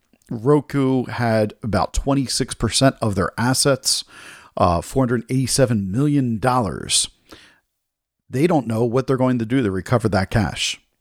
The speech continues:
or th-, recover those deposits. Like, Roku, man, they're in a really, really bad situation. But here's the, the kicker. We've been talking about cryptocurrency from time to time here. Circle.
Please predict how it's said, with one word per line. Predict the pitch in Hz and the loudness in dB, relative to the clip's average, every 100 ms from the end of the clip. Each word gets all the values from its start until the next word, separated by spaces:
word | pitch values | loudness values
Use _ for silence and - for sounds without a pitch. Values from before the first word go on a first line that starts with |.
| _ _ - | _ _ -6
or | 135 113 104 101 | 0 2 2 -2
th-, | 87 - 98 | -4 -6 -4
recover | 90 123 117 | 0 0 2
those | 104 101 | 2 0
deposits. | - 104 92 90 - - - | 0 0 0 0 -4 -4 -2
Like, | 82 85 - 85 85 - | -2 -4 -8 -10 -12 -8
Roku, | 104 110 170 - 107 85 - _ _ _ | 0 4 4 4 -2 -2 -6 _ _ _
man, | - 110 127 113 | -6 -2 0 2
they're | 104 139 104 | 4 2 2
in | 82 - | -2 -4
a | 95 | -4
really, | 78 82 95 107 120 117 120 | -4 -6 -4 0 2 2 -2
really | - 92 101 95 | -2 -2 0 0
bad | 90 92 82 | 0 0 0
situation. | 95 82 85 90 80 64 _ _ - - - - - _ _ | -2 0 0 0 -4 -8 _ _ -20 -20 -20 -20 -20 _ _
But | - - | -4 -2
here's | - 202 180 - - | 0 2 2 -2 -8
the, | 143 113 110 85 - | -6 2 2 2 -2
the | 90 | -4
kicker. | - 113 - - _ _ - - | 0 -2 -2 -18 _ _ -20 -6
We've | 139 | -2
been | 175 | 2
talking | 165 151 | 2 2
about | 135 107 - _ _ _ _ _ - | 0 0 -4 _ _ _ _ _ -4
cryptocurrency | 151 - 110 120 98 92 - 80 | -2 -2 -2 0 -2 0 -2 -2
from | 92 | -2
time | 87 87 | 0 0
to | 78 | 0
time | 82 78 - | -2 -2 -6
here. | - - _ _ _ _ - - - _ | -10 -14 _ _ _ _ -20 -20 -20 _
Circle. | - - 160 - - | -6 2 2 2 -12